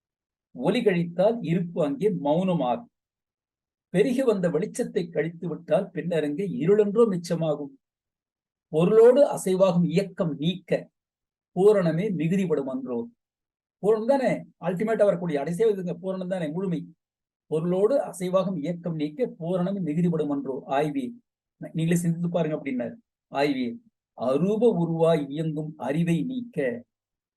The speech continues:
ஆக, அந்த அரூபமாக உள்ள அறிவு இப்படி எல்லாம் இயங்கிக் கொண்டிருக்கின்றது இயக்க ஒழுங்காக, அதை நீக்கிட்டா என்னவாகுங்க? ஆதி எனும் பிரம்ம நிலை என்றோ மீதி. ஆக,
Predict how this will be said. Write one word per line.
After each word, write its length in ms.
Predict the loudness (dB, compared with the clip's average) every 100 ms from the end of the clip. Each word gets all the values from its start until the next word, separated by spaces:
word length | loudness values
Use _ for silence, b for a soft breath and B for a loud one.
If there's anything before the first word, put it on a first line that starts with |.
| _
ஆக, 300 | -12 -2 0
அந்த 120 | 2
அரூபமாக 440 | 0 0 2 4 4
உள்ள 220 | 4 4
அறிவு 280 | 2 0 -4
இப்படி 200 | -4 -6
எல்லாம் 320 | -2 2 2
இயங்கிக் 260 | 2 -2 -4
கொண்டிருக்கின்றது 360 | -6 -6 -4
இயக்க 340 | -2 -4 -4 -4
ஒழுங்காக, 640 | -2 0 0 2 0 -2 B B
அதை 220 | -4 -4
நீக்கிட்டா 340 | -4 -8 -4
என்னவாகுங்க? 640 | -4 -2 0 -2 -2 -8 -10 -14 _ _
ஆதி 460 | -4 -2 0 0 -2
எனும் 360 | -4 -6 -6
பிரம்ம 340 | -4 -4 0 0
நிலை 260 | 0 -2
என்றோ 440 | -2 -4 -4 -2 -2
மீதி. 520 | -4 -4 -4 -6 -8 -16 _ _ _ _
ஆக, 520 | -8 -8 -2 0 0